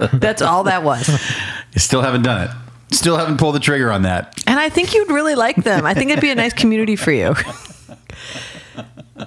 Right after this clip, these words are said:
Speaker 1: They seem to have a lot of camaraderie.
Speaker 2: I think so.
Speaker 1: Although there's one guy at my Trader Joe's that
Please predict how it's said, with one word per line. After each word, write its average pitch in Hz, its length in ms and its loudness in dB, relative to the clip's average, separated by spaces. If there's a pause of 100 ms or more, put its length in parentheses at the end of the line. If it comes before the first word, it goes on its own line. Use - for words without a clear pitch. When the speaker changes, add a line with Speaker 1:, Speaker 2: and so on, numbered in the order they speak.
(140)
Speaker 1:
They 302 220 2
seem 539 320 0
to 622 80 2
have 622 160 2
a 415 40 2
lot 381 160 0
of 427 60 -8
camaraderie. 330 880 0 (260)
Speaker 2:
I 110 80 2
think 185 220 0
so. 87 200 0 (160)
Speaker 1:
Although 214 160 4
there's 226 200 -2
one 214 340 0
guy 220 260 2
at 185 80 -2
my 170 140 0
Trader 170 240 0
Joe's 156 420 0 (380)
that 180 220 0